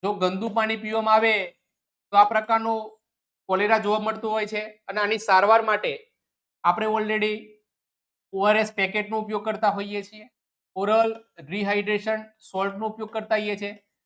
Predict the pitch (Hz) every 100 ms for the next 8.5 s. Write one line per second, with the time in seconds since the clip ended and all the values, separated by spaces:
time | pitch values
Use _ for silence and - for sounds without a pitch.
0 | - 202 208 214 175 175 220 220 220 226
1 | 226 - 170 170 226 202 - 196 170 190
2 | 208 220 220 214 202 214 202 220 320 -
3 | _ _ - 147 170 175 165 156 156 135
4 | 135 117 117 _ - 196 294 190 202 208
5 | 208 202 196 208 175 185 185 180 226 339
6 | _ _ _ _ - 190 190 226 233 233
7 | 226 220 214 220 214 220 _ - 196 208
8 | 208 196 196 208 208